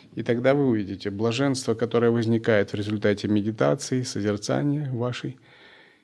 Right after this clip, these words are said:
и блаженство, которое нисходит как и благодать в результате самоотдачи Ишваре, это разные блаженства. В первом есть чувственность. Но вот поскольку вы его отдали, испытываете благодать от Ишвара, в ней нет чувственности. Вот этим блаженством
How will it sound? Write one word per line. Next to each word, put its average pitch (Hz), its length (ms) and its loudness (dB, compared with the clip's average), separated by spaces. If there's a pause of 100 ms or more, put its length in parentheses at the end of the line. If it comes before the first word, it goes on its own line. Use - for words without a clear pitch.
(100)
и 120 120 -4
блаженство, 143 580 6
которое 139 340 6
нисходит 135 560 4
как 120 180 0
и 131 40 2
благодать 127 600 4
в - 40 -2
результате 117 500 0
самоотдачи 113 720 2
Ишваре, 98 380 0
это 113 240 -4
разные 98 460 2
блаженства. 90 720 -12
В - 120 -18
первом 151 440 4
есть 120 260 0
чувственность. 107 760 -6 (480)
Но 113 140 -2
вот 110 120 -4
поскольку 127 480 -2
вы 123 140 2
его 117 200 2
отдали, 120 540 2 (340)
испытываете 117 680 0
благодать 113 600 4
от 110 120 2
Ишвара, 101 360 2
в 101 60 -2
ней 147 180 10
нет 156 240 10
чувственности. 104 640 -2
Вот 110 240 -2
этим 190 320 10
блаженством 104 640 4